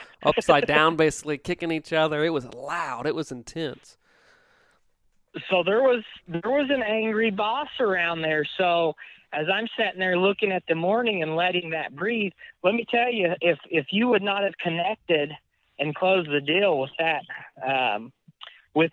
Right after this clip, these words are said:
Speaker 2: the wing and the leaves, 'cause that's ultimately what made him circle,
Speaker 1: Mm-hmm.
Speaker 2: satellite, if you will.
Speaker 1: Mm-hmm.
Speaker 2: Um, I can assure you, we would have been putting the strutter up the rest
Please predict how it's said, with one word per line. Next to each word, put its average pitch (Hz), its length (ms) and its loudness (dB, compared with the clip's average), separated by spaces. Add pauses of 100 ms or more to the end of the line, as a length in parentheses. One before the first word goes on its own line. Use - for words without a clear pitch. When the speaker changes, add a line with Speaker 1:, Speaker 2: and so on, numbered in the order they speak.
Speaker 2:
the 151 60 2
wing 185 360 0
and 160 100 0
the 131 80 0
leaves, 170 380 -4
'cause 127 120 -4
that's 185 240 -4
ultimately 160 500 -2
what 139 200 0
made 147 240 0
him 127 160 -4 (120)
circle, 160 520 2
Speaker 1:
Mm-hmm. - 80 -10
Speaker 2:
satellite, 135 540 -2
if 120 180 -2
you 120 120 -4
will. 127 300 2 (120)
Speaker 1:
Mm-hmm. 135 360 -12 (280)
Speaker 2:
Um, 135 460 -2 (100)
I 185 260 -6
can 202 160 0
assure 180 680 -2
you, 123 540 0 (680)
we 151 200 2
would 185 140 4
have 151 80 -4
been 156 160 -2
putting 156 220 -2
the 131 80 -8 (100)
strutter 156 400 -2
up 160 200 -2
the 127 80 -6
rest 143 220 -4